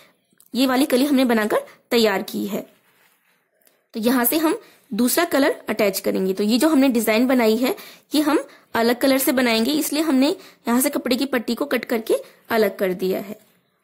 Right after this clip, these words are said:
तो यहाँ से अब हम रेड कलर अटैच करेंगे। तो यहाँ पर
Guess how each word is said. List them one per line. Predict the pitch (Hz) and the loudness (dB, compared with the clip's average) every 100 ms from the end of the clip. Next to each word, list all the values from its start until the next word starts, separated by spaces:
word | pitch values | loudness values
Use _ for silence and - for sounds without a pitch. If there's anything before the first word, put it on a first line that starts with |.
| _ _ _ - _ | _ _ _ -20 _
तो | - | -6
यहाँ | 226 226 240 | -4 -2 -2
से | 226 302 | -2 -2
अब | - 262 | -4 -4
हम | 269 320 - - _ _ _ _ _ _ _ | -4 -6 -8 -20 _ _ _ _ _ _ _
रेड | 220 214 214 | -2 -2 0
कलर | 262 | 0
अटैच | 269 269 269 | 0 -2 -4
करेंगे। | 269 285 285 440 - _ _ _ _ _ _ _ _ _ _ _ - | -2 0 0 -2 -4 _ _ _ _ _ _ _ _ _ _ _ -4
तो | |
यहाँ | 233 262 240 - | 0 0 0 -2
पर | 294 | -4